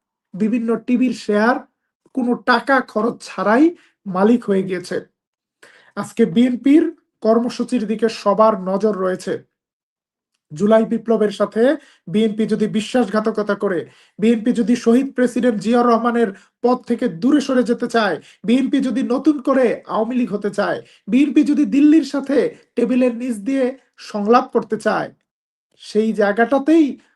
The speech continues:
শহীদ ওসমান হাদি বলে গিয়েছেন যে, "আমরা বেঁচে থাকতে কখনো শহীদ প্রেসিডেন্ট জিয়াউর রহমানের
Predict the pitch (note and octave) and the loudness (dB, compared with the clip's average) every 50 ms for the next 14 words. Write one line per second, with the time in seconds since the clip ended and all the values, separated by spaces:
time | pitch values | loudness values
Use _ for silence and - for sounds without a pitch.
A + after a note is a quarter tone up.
0 | _ _ _ _ _ - - G3+ G3 G#3+ A#3 G#3+ - - F3+ - - G3 G#3+ A3 | _ _ _ _ _ -10 -6 -2 0 0 0 -2 -2 -6 -6 -6 -4 -2 -2 0
1 | G#3 G3+ G3+ F#3 G#3+ G3 F#3 G3 G#3 G3+ F3 G#3 G#3 G3 - G#3+ G#3+ G3+ F3+ D#3 | 0 0 -2 -2 -2 -4 -2 -2 -2 -2 0 -2 -2 -2 -2 -2 -2 -2 -4 -6
2 | - _ _ _ _ _ - F3 G3+ G3+ G3 G3 F#3+ G3 G3 G#3 G#3 G3+ F#3 D3+ | -14 _ _ _ _ _ -6 -2 0 0 0 0 -2 0 2 2 2 2 0 -2
3 | D#3 E3+ F3+ A3 A#3+ - C4 C4 - A#3+ A#3 - - C4+ B3 F#3+ - - A#3+ A#3+ | -6 0 2 2 2 2 0 -2 -2 -4 -6 -4 -6 -6 -6 -6 -4 -4 -4 -2
4 | - C4 B3 B3 A3 F#3+ - - _ _ _ _ _ - - _ - - - - | -2 -4 -4 -2 -4 -6 -6 -8 _ _ _ _ _ -20 -20 _ -20 -18 -12 -4
5 | - A3 G#3+ A#3+ B3 - - - - A3 A3 A3 A3+ A3+ A3 G#3 G3 E3 F3+ G#3+ | -2 0 2 2 2 0 -2 -2 0 0 0 0 -2 -2 -2 -2 -4 -6 -4 -2
6 | A3+ G#3+ G#3 G3+ G3+ G3+ G3 G3+ G3 G3 F#3+ D#3+ - | 0 0 2 0 0 -2 -2 -6 -4 -4 -4 -6 -8